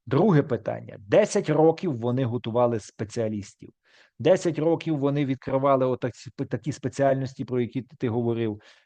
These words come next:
Відкривали це навчання в школах, відкривали базове навчання в інститутах, от в,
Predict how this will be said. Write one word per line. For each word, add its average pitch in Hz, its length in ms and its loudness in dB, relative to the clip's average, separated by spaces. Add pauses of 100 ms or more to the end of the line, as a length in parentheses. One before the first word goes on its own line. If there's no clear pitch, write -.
Відкривали 143 640 2
це 135 280 0 (320)
навчання 131 720 0
в - 100 -14
школах, 131 720 0 (800)
відкривали 156 600 0 (100)
базове 127 580 2
навчання 123 500 -4
в 113 80 -6
інститутах, 135 840 -6
от 117 200 -6
в, 143 300 -8